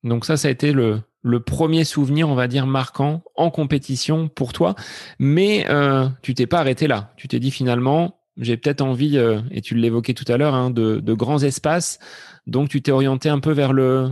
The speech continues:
vers le trail. Ça, c'est venu naturellement de quitter un petit peu le bitume pour, euh, rejoindre un peu les sentiers, les chemins et, et les grands espaces.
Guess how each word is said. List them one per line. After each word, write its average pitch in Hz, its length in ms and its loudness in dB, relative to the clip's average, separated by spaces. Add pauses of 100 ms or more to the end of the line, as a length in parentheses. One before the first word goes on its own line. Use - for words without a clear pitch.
(100)
vers 135 180 0
le 143 120 2
trail. 185 460 -2
Ça, 131 720 0 (260)
c'est - 160 -2
venu 165 160 2
naturellement 165 680 0 (260)
de 120 360 0 (140)
quitter 156 240 -4
un 156 100 2
petit 147 140 -2
peu - 80 0
le 156 80 0
bitume 147 420 0
pour, 131 280 0
euh, 117 160 4 (520)
rejoindre 123 460 0
un 127 80 0
peu 147 140 0
les 131 100 2
sentiers, 131 460 -2
les 143 140 2
chemins 135 420 0
et, 113 340 0 (220)
et 123 80 -4
les 120 80 2
grands 127 180 0
espaces. 123 500 -4